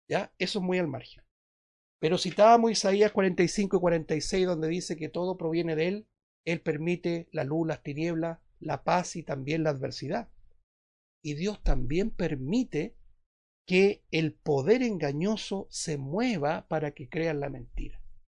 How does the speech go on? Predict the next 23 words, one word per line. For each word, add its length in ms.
Lo 80
voy 120
a 60
dejar 220
introducido, 640
pero 160
la 100
próxima 440
semana 360
también 280
lo 80
voy 140
a 40
mencionar. 560
Hay 120
un 100
episodio, 440
amados 320
hermanos, 360
que 100
a 40
mí 140
me, 260